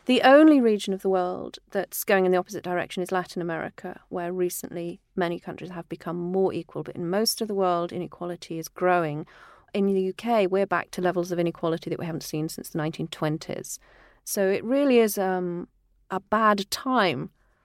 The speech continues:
for us in terms of inequality. And the U K is sort of pulling away from the rest of Europe in those terms as well.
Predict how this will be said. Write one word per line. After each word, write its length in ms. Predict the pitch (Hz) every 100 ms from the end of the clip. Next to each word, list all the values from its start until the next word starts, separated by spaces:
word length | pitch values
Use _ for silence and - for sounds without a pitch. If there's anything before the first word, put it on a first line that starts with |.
| _
for 200 | - 202
us 220 | 175 175
in 120 | 175 170
terms 360 | 190 165 170
of 260 | 160 - _ -
inequality. 680 | 175 170 - 160 165 -
And 100 | 165
the 60 | 175
U 120 | 190
K 500 | - 202 185 180 175
is 80 | 175
sort 240 | - 190
of 80 | -
pulling 300 | - 214 190
away 220 | 185 175
from 200 | 180 -
the 80 | 170
rest 260 | 170 - -
of 80 | 202
Europe 380 | 233 220 190 190
in 100 | 175
those 240 | 165 -
terms 480 | - 175 165 165 - -
as 160 | -
well. 460 | 214 220 165 151